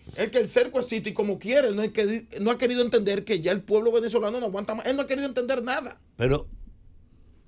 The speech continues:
Speaker 2: ahí hubo unas elecciones.
Speaker 1: No, pero no todo el tiempo ha habi-, ha, ha habido
Speaker 2: Y
Speaker 1: el
Speaker 2: se
Speaker 1: cerco económico.
Speaker 2: retiraron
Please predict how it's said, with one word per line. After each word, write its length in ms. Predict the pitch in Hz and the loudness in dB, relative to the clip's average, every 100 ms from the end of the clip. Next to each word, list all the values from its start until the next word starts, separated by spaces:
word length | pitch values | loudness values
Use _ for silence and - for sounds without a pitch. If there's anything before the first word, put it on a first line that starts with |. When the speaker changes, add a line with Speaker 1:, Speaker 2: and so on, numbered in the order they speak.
| - | -8
Speaker 2:
ahí 200 | - 127 | 2 6
hubo 200 | 147 147 | 6 4
unas 180 | 151 139 | 2 2
elecciones. 580 | 147 135 139 147 110 90 | 0 -2 -4 -2 -2 2
Speaker 1:
No, 120 | 220 | 4
pero 120 | 247 220 | 4 2
no 120 | 226 | 2
todo 180 | 233 233 | 4 4
el 60 | |
tiempo 240 | 233 240 226 | 4 2 2
ha 40 | |
habi-, 180 | 226 226 | 2 4
ha, 60 | 220 | 4
ha 100 | 214 | 4
habido 180 | 226 | 6
Speaker 2:
Y 40 | 165 | 6
Speaker 1:
el 40 | |
Speaker 2:
se 120 | - | 8
Speaker 1:
cerco 160 | 175 151 | 8 8
económico. 220 | 160 - | 6 8
Speaker 2:
retiraron 680 | 165 175 196 202 208 196 170 | 8 10 10 10 8 4 -4